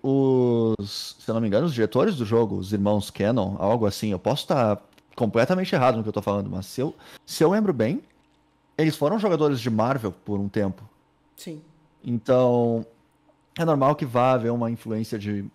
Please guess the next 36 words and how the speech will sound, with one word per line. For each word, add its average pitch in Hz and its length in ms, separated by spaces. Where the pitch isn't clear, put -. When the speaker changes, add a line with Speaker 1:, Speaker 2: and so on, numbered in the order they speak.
Speaker 1:
de 110 180
Marvel, 107 580
vá 143 220
haver 123 160
uma 120 160
influência 113 480
até 107 180
mesmo 107 320
do, 101 640
do 127 100
fighting 127 320
game 123 160
que - 80
foi 127 160
comprado 123 640
pela 127 260
Riot 113 440
na 101 180
época, 104 340
Rising 117 380
Thunder, 113 420
de 117 140
dois 101 200
mil 110 140
e 104 60
quinze, 110 500
que 107 140
foi 123 360
um 156 140
dos 165 160
primeiros 123 800
fighting 104 400
games 107 260
a 107 60
usar 101 400
o, 101 300